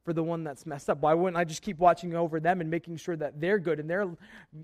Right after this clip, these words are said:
on track and where they should be? And so this is like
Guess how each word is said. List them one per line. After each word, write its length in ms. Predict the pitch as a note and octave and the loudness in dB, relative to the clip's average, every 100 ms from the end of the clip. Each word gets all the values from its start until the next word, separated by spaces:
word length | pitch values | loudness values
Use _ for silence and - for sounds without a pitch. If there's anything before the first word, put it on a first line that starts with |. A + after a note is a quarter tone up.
| - | -6
on 180 | E3+ D#3 | -6 -4
track 320 | - E3 - | 0 0 0
and 140 | E3+ | -2
where 160 | E3+ E3+ | 0 0
they 120 | D#3+ | -2
should 320 | - G#3+ E3+ | -2 -2 -2
be? 200 | C#3+ - _ _ _ _ _ _ _ | -8 -14 _ _ _ _ _ _ _
And 100 | F3 | 2
so 100 | A3 | 6
this 220 | F#3+ B3 C4+ | 6 4 4
is 100 | A3+ | 2
like 200 | G3 | 2